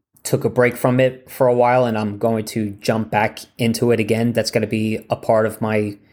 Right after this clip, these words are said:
weekly training along with my strength training. It's something I feel that's very important.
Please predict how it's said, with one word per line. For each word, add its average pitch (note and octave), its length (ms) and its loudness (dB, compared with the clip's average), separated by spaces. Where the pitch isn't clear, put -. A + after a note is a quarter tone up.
weekly A#2 500 2
training A#2 400 2
along A2 320 2
with G#2 160 -2
my G#2 180 2
strength A#2 400 0
training. B2+ 640 0
It's F#2 220 -8
something G#2 400 -2
I G2+ 80 0
feel G#2+ 260 -2
that's G2+ 220 -2
very G#2 340 0
important. A#2 640 0